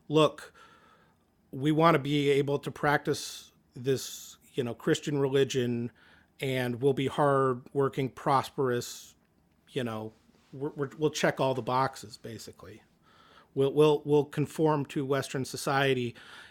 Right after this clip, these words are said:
and, and do all those things." And so what, what's happened there, though, in the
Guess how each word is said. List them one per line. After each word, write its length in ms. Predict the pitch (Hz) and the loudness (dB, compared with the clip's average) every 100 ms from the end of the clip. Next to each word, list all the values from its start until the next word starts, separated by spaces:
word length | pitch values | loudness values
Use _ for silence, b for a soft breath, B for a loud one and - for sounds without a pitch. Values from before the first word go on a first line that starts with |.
| B - | B -6
and, 240 | 135 127 | -4 -4
and 200 | 127 123 | -6 -4
do 180 | 139 135 | 0 0
all 160 | 127 | 0
those 260 | 120 117 110 | -2 -4 -4
things." 320 | - 139 117 | -2 -2 -2
And 120 | 131 | -4
so 320 | - 147 143 139 | 2 2 2 0
what, 260 | 156 156 160 | 0 2 0
what's 180 | 151 | 0
happened 460 | - 170 165 143 123 113 | 6 6 6 0 -2 2
there, 520 | 180 202 151 123 113 b b b b b - | 6 8 6 4 -4 b b b b b -8
though, 460 | 120 131 123 127 131 | 2 4 4 2 -2
in 160 | - 143 | -4 -2
the 120 | 135 | 0